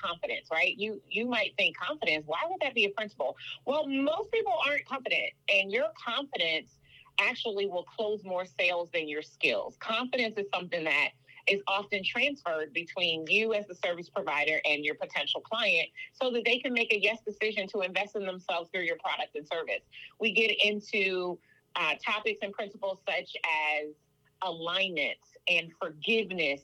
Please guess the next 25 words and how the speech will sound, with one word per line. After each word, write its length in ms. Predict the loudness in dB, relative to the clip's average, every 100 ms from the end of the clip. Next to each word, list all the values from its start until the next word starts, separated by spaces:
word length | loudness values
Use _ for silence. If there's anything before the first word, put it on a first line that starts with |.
| -4 -2
and 200 | -2 -6
surrender 960 | -4 -2 -2 -2 0 2 2 0 0 -4
and 140 | -4
leadership 840 | -4 0 2 2 0 -2 -2 -2 -6 -14 -12 -4 0
and 140 | 0
embodiment. 1000 | -2 -4 -6 -4 -2 -2 -2 -4 -4 -4 -8 _ _
These 440 | -8 0 2 2 0 -4
are 80 | -4 -2
things 280 | 0 0 -2
that 100 | -4
are 120 | -4 -2
often 360 | -2 -4 -6 -4 -2
left 260 | -4 -2 -2
out 100 | -2
of 60 | -2
business 320 | -4 -6 -10
books. 240 | -6 -8 -8 -4
Business 320 | -2 -2 -6 -4
books 220 | -4 -2
wanna 200 | -2 2
give 200 | 0 0
you 80 | -4
strategy 600 | -2 0 2 2 2 2
and 100 | 2
tactic 480 | 0 -2 0 -4